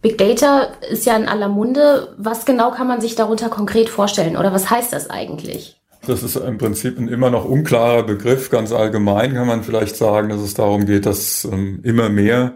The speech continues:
Speaker 2: und immer größere Datenmengen anfallen, die sich schnell verändern, schnell ausgewertet werden sollen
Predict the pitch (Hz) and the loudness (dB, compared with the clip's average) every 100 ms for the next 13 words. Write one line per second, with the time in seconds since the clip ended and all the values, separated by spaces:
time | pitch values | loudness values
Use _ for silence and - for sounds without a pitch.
0 | - 104 107 107 107 - 117 120 104 101 | -10 -10 -4 -4 -4 -2 -2 0 -2 -2
1 | 104 117 113 107 104 104 107 147 151 127 | -2 -2 -4 -2 -2 0 -2 -2 -2 0
2 | 127 127 107 101 98 - - 104 107 101 | 0 -2 -2 -2 -4 -8 -4 -2 -2 0
3 | 113 123 127 123 120 - - - - - | 0 0 0 -2 -2 -8 -20 -20 -10 -2
4 | 107 110 107 131 - 113 113 107 101 110 | 0 2 0 0 -2 0 0 0 0 2
5 | 107 107 104 101 101 101 101 | 2 0 0 0 2 0 -4